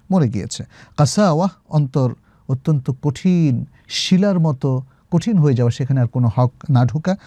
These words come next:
আল ইনসরাফ, আহ, সত্য থেকে বিমুখ হয়ে যাওয়া। আল হামিয়া অহমিকায় পরিপূর্ণ হওয়া। আল ইনকার এবং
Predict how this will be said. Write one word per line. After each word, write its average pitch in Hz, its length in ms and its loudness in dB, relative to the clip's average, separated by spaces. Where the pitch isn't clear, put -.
আল 143 120 2
ইনসরাফ, 139 420 2
আহ, 127 260 0
সত্য 170 340 -2
থেকে 147 440 -4
বিমুখ 143 380 2
হয়ে 160 140 2
যাওয়া। 139 280 -2
আল 131 200 0
হামিয়া 170 420 4
অহমিকায় 165 500 2
পরিপূর্ণ 165 440 0
হওয়া। 208 280 0
আল 143 140 2
ইনকার 147 460 2
এবং 117 400 0